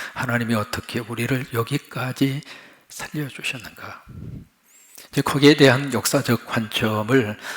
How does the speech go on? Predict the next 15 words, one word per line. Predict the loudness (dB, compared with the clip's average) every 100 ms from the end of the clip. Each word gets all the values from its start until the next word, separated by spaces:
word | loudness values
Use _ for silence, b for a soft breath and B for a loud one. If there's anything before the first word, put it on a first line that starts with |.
| B
새로운 | 4 4 4 0 -2
세대들에게 | 0 0 0 -2 -2 -4 -6 -2
각인시켜 | -2 0 -4 -4 -4 -6
주면서, | -8 -10 -10 -6 -6 -4 -4 -6 B B B
또 | 0
하나 | 2 2
중요한 | 0 2 2 2 2
것은, | 0 2 -2 -2
이 | 2 4 4 2
민족 | 0 2 0 0
가운데 | 0 0 -2
가장 | -2 0 2 2 0 -2
중요한 | -2 0 0 0
것은 | -2 -2 -4
바로 | -6 -6 -4 -4